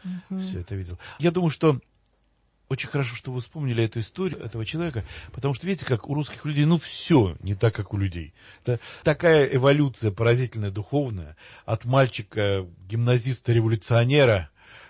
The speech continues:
Speaker 2: который пошёл в Красную Армию
Speaker 1: Ну, как это
Speaker 2: сознательно.
Speaker 1: всё заложено в нём было, значит,
Speaker 2: Ну,
Speaker 1: да?
Speaker 2: это, это горящая жажда правды и справедливости.
Speaker 1: Да.
Speaker 2: То, что у нас есть. Мы народ, который не может жить без правды и справедливости.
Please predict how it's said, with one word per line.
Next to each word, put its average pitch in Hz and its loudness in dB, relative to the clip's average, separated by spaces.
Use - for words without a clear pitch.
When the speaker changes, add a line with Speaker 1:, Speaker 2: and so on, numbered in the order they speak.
Speaker 2:
который 117 0
пошёл 120 -4
в 98 -16
Красную 120 0
Армию 113 4
Speaker 1:
Ну, 190 6
как 220 4
это 220 2
Speaker 2:
сознательно. - 0
Speaker 1:
всё 254 4
заложено 240 4
в 180 0
нём 180 -2
было, 170 0
значит, 175 2
Speaker 2:
Ну, 113 -2
Speaker 1:
да? 143 4
Speaker 2:
это, 147 -8
это 139 -6
горящая 131 -2
жажда 104 -4
правды 101 -8
и 92 -16
справедливости. 90 -18
Speaker 1:
Да. 180 -12
Speaker 2:
То, 139 0
что - -2
у - 2
нас 135 4
есть. 113 -4
Мы 135 4
народ, 143 4
который 139 2
не 180 6
может 143 4
жить 120 -4
без 107 -10
правды 107 -2
и - -16
справедливости. 101 -10